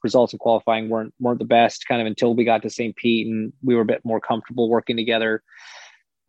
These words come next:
But it's, if, because it's so competitive, it makes it so hard to make up gains in the race. So if you have a bad Saturday, it's a lot harder to salvage a good Sunday because everybody is so good and everybody's so close.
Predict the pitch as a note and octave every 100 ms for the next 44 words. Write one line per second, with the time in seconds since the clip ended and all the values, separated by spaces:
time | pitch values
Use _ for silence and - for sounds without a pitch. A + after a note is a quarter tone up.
0 | - C#3 C#3 - C#3 - - D2 - -
1 | D#3+ - - - - - C3+ - D#3+ F3
2 | D3+ - C3 B2+ G#2+ D3+ E3 B2+ A2 G#2+
3 | - _ _ C3+ C#3 C3+ D3 C3+ - -
4 | C3+ - C3 B2+ - A#2+ A#2 A#2+ B2 -
5 | A#2+ B2 _ C3 B2 A#2+ A2+ G2+ - B2
6 | G#2+ B2 C3 G#2 - A2 G#2+ B2 A#2+ G#2+
7 | A#2 A2 G2+ C3 C3+ B2+ A2+ A2+ G#2+ G2+
8 | A2+ A#2 D3 E3 - C3+ C#3 A#2 - A#2+
9 | A#2+ A#2+ A2 A2 G#2+ G2+ - D3 D#3+ A2
10 | G#2+ A2 A2 B2 B2+ A2 A2+ A2+ A2 -
11 | G#2+ G#2+ A#2+ E3 B2 A2+ A2+ A#2 A2+ G#2
12 | G#2 - C#3+ D#3+ A2 -